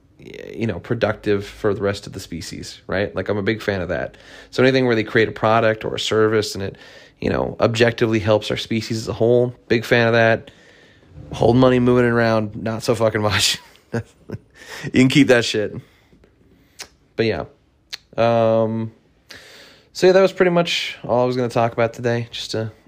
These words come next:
quick little bit. I mean, they're all quick little bits just 'cause I don't wanna prattle on for too long. 'Cause some of the stuff I can really fucking go off on 'cause it frustrates me.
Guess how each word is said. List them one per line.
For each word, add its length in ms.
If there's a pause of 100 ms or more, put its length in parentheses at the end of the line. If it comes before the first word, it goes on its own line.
(200)
quick 220
little 180
bit. 360
I 60
mean, 140
they're 100
all 160
quick 240
little 160
bits 280
just 180
'cause 180
I 60
don't 180
wanna 320 (640)
prattle 300
on 180
for 100
too 180
long. 240
'Cause 100
some 120
of 40
the 60
stuff 260
I 60
can 140
really 160
fucking 320
go 180
off 220
on 180
'cause 120
it 80
frustrates 500
me. 200